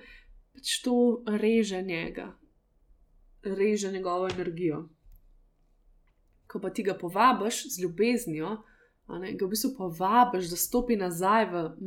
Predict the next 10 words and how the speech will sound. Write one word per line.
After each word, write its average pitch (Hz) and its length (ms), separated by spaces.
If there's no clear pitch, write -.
moško 208 340
energijo, 165 520
v 175 80
svojo 233 500
esenco 208 600
in 214 300
vidi, 208 400
ojej, 180 400
pa 170 140
res. 165 560